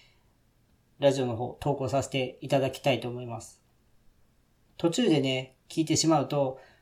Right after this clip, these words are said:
わからないと思うので、概要欄の方にはね、中途半端な回の場合は、概要欄の方に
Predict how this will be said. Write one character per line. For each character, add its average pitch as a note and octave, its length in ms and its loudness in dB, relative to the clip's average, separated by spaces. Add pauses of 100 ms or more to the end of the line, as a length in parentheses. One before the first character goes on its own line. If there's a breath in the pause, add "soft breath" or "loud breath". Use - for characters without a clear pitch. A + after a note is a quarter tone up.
(200 loud breath)
わ B2+ 100 2
か G#3 100 8
ら A3 80 8
な F#3+ 140 6
い C#3 80 2
と C#3 80 -2
思 C3+ 160 -4
う - 20 -6
の B2+ 100 -6
で、 C#3 440 0 (1120)
概 D#3+ 180 4
要 A3 120 4
欄 C#3+ 180 8
の B2 80 -4
方 C3+ 100 -4
に B2+ 140 -6
は B2+ 80 -6
ね、 C3+ 260 -6 (160)
中 D3+ 180 -6
途 C#3+ 80 -2
半 C3+ 200 2
端 B2 100 0
な A2+ 220 -6 (320 soft breath)
回 C#3+ 240 0
の B2 80 -4
場 B2+ 140 0
合 C3 80 -2
は、 E3+ 420 6
概 C#3+ 160 0
要 D#3 80 -2
欄 C#3 180 0
の A#2+ 80 -6
方 C#3+ 160 -2
に D#3+ 300 2